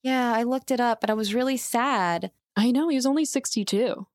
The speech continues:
Speaker 1: He was really young. Did you see what happened?
Speaker 2: He had a stroke, right?
Speaker 1: Kind of. So Bill Paxton, um, who is a very, very famous actor, if you guys haven't heard of him, if you look him up, you'll know his face. He w-, had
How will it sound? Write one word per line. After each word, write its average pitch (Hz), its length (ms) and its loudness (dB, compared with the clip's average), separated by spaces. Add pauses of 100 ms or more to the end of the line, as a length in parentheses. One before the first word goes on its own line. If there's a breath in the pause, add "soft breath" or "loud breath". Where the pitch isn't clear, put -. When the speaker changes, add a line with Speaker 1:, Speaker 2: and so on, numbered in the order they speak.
(260)
Speaker 1:
He 277 80 -2
was 302 180 2
really 302 260 2
young. 269 180 2
Did 247 140 0
you 226 60 -2
see 254 140 -4
what 254 120 0
happened? 254 540 -2 (360)
Speaker 2:
He 226 60 2
had 208 80 2
a 196 40 0
stroke, 175 460 -2
right? 185 260 -2 (520)
Speaker 1:
Kind 453 340 2
of. 226 280 0
So 269 220 0
Bill 294 260 0
Paxton, 190 840 -2
um, 165 460 0 (380)
who 202 120 2
is 185 120 0
a 185 40 0
very, 214 260 0
very 262 220 4
famous 247 260 0
actor, 175 220 0
if 175 80 -4
you 185 60 2
guys 175 120 0
haven't 196 200 -2
heard 175 160 0
of 175 80 -4
him, 185 100 0
if 170 120 -4
you 185 80 0
look 196 180 0
him 214 100 4
up, 208 160 0
you'll 175 100 2
know 170 160 2
his 160 160 -2
face. - 380 -2 (380 loud breath)
He 269 560 0 (380)
w-, 202 160 -2
had 202 480 2